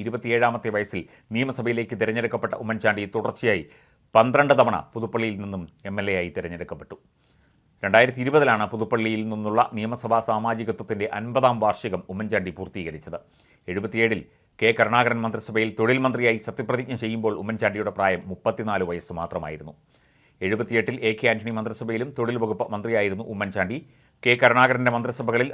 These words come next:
ആഭ്യന്തരമന്ത്രിയായും ധനകാര്യമന്ത്രിയായും ഉമ്മൻചാണ്ടി പ്രവർത്തിച്ചു. രണ്ട് തവണയായി ഏഴ് വർഷം കേരള മുഖ്യമന്ത്രിയായും ഉമ്മൻചാണ്ടി കേരള രാഷ്ട്രീയത്തിൽ നിറഞ്ഞു നിന്നു. കോൺഗ്രസ് പ്രവർത്തക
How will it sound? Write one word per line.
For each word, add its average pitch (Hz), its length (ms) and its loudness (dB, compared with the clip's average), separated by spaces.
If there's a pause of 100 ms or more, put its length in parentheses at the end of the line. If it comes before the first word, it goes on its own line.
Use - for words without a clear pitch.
ആഭ്യന്തരമന്ത്രിയായും 123 760 0
ധനകാര്യമന്ത്രിയായും 117 840 2
ഉമ്മൻചാണ്ടി 104 440 -2
പ്രവർത്തിച്ചു. 82 420 -8 (720)
രണ്ട് 104 200 0
തവണയായി 110 380 0 (120)
ഏഴ് 143 200 4
വർഷം 123 220 0 (300)
കേരള 113 200 2 (120)
മുഖ്യമന്ത്രിയായും 104 580 -2 (300)
ഉമ്മൻചാണ്ടി 107 440 0 (100)
കേരള 101 240 2 (100)
രാഷ്ട്രീയത്തിൽ 95 460 -4 (100)
നിറഞ്ഞു 90 340 -2
നിന്നു. 80 200 -12 (540)
കോൺഗ്രസ് 104 400 -4
പ്രവർത്തക 107 300 0